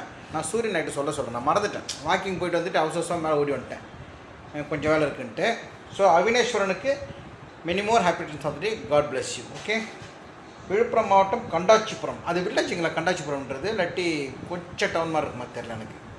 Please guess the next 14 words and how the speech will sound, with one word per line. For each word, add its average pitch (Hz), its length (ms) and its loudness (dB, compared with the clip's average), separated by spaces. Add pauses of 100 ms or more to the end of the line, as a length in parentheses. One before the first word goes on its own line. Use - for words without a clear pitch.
(380)
அங்கெல்லாம் 160 300 6
வரணும்னு 208 260 2
எனக்கு 180 240 -2
ஆசை, 185 240 4 (520)
பார்க்கலாம். 135 320 0 (880)
மாய் 247 260 6
தோசை 240 160 4
வாங்கிட்டு 220 220 6
இருக்கேன். 190 300 8 (2000)
ஆ, - 20 6 (3500)
டயட் 277 320 6
ஃபாலோ 247 260 8
பண்ணீங்களான்னு 196 420 2
கேட்டிருக்கீங்க, 143 480 -2